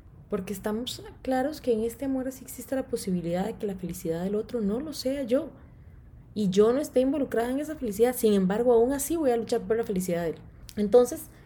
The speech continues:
es una aspiración, es a lo que llegó el,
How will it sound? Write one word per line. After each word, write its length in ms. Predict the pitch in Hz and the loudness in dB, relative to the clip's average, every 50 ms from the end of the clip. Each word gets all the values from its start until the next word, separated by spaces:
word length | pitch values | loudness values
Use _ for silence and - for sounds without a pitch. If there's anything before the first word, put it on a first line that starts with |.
| - - - - - - - | -20 -20 -20 -20 -20 2 4
es 180 | 226 233 - | 4 4 4
una 320 | 277 277 269 269 254 226 208 | 2 2 2 2 2 2 0
aspiración, 640 | 202 202 - - 190 180 175 175 - - 180 170 175 | 0 -2 0 2 2 4 4 2 2 2 2 2 2
es 160 | 180 185 226 | 0 2 4
a 40 | 233 | 4
lo 120 | 233 226 | 4 2
que 80 | 233 196 | 2 -2
llegó 300 | 180 175 160 160 175 175 | -2 -2 0 0 2 2
el, 160 | 175 170 | 0 0